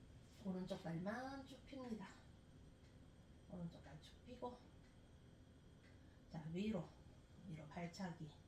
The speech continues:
열 번 들어가도록 하겠습니다.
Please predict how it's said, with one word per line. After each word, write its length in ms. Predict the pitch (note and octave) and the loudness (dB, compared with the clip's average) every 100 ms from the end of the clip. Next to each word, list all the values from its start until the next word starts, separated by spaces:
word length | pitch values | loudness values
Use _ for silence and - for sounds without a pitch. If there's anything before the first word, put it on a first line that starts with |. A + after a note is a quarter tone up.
| - - - - - | -10 -10 -12 -12 2
열 280 | F3+ F#3+ F#3+ | 8 8 6
번 140 | D#3 - - | 0 -4 -6
들어가도록 520 | - F3+ E3 D#3+ D#3 | 0 4 4 4 4
하겠습니다. 1000 | G3 G#3 A3+ G3 E3+ D#3 D#3 E3 G#3 C4 | 4 4 2 4 4 2 0 0 0 0